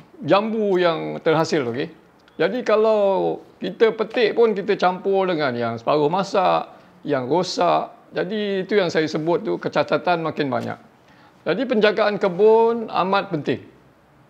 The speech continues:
Dia, uh, kalau kita jaga kebun kita dengan baik,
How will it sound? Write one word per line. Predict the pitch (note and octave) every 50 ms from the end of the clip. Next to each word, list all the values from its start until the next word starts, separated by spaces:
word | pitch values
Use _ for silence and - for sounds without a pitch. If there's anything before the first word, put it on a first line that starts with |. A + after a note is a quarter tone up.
| _ -
Dia, | C#3+ C3+ D#3+ F#3+ G#3 G#3+ G#3 G#3+ G#3 G3+ G3 G3 G3 F#3+ F#3 F3+ - - - - _ _ _ _ _ - -
uh, | - - - C#3+ C#3+ C#3
kalau | E3 E3 F3 F3+ E3
kita | F3+ G3 F#3 F3
jaga | D3+ E3 E3+ E3+ F3 F#3+ F#3+ F#3 F#3 E3+
kebun | - E3+ E3 E3+ F#3 F#3+ F3+ E3
kita | F3 E3+ - F#3 F3+
dengan | E3+ E3+ D#3+ E3 D#3+ D3+ D3+ C#3+
baik, | C3+ D3 E3 F3 - F2+ - - F2 F2 - -